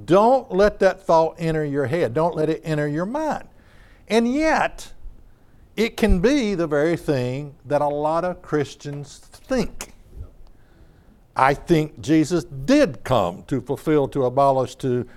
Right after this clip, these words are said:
nail to the cross, whatever it may be. You know, Christ said he was Lord of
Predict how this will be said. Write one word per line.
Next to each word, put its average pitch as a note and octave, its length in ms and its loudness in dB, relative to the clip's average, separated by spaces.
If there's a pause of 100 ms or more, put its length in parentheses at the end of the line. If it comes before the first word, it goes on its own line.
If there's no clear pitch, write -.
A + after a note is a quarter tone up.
nail D#3 240 4
to D3 100 0
the B2+ 80 -2
cross, C#3 320 4 (120)
whatever C4 260 4
it E3+ 80 -4
may D#3 160 -2
be. F#3 260 2 (1600)
You F#3+ 140 4
know, E3 320 6
Christ G#3 440 2
said F#3+ 240 2
he F3 140 0
was D#3+ 220 2
Lord E3 440 4
of D3+ 400 2